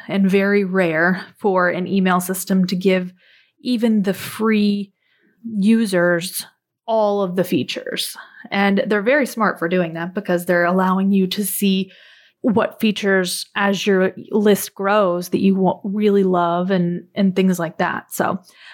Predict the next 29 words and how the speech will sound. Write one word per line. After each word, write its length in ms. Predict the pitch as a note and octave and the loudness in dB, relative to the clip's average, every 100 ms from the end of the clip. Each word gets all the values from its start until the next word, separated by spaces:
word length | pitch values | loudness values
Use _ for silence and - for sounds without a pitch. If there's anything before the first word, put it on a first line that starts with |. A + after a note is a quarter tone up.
| - | -10
I 80 | G3 | -2
think 240 | A#3 A#3 | 0 0
it's 140 | A#3+ - | -2 -2
amazing. 640 | B3+ G#3 F3+ F3+ F3 F#3 | 2 2 2 0 0 0
And 120 | F#3+ | 0
I 20 | G3 | 0
actually 380 | A3 - G#4 | -2 -2 0
use 420 | F4+ G3 G#3 G3 F3+ | 2 2 0 2 2
it 340 | E3 - - - - _ _ | 0 0 -6 -16 -20 _ _
for, 540 | - F#3+ F#3 F#3 F3+ F#3+ | -4 0 2 2 2 0
they 120 | G3 | 0
have 180 | G3+ A#3 | 0 -2
something 320 | C#4+ C4+ C4 | -2 0 0
called 300 | A#3 G#3 F#3 | 0 0 2
a 80 | F3 | 0
blog 640 | E3+ E3+ E3+ F3 F#3+ G3+ G#3 - | -2 -4 0 2 2 -2 -6 -10
broadcast. 800 | G3+ G#3+ G#3 G3+ A#3+ A#3+ C4 - _ _ _ _ _ | -4 0 0 -2 0 0 -2 -8 _ _ _ _ _
And 160 | - G#3 | -2 -2
so 580 | - G3+ G3+ G3 F#3+ G3 | 0 0 2 2 0 -2
you 220 | G3 G#3 | 0 -2
can 200 | G#3 G#3+ | 2 2
tie 240 | G3+ A3+ A3+ | 2 0 0
it 140 | C4 | 0
to 100 | C#4+ | 0
your 200 | C#4+ - | 0 0
R 160 | G3 G#3 | 0 0
S 160 | G#3+ | 0
S 240 | G3+ F#3 - | -2 -4 -2
feed 420 | F#3+ F3 F3+ | 0 2 0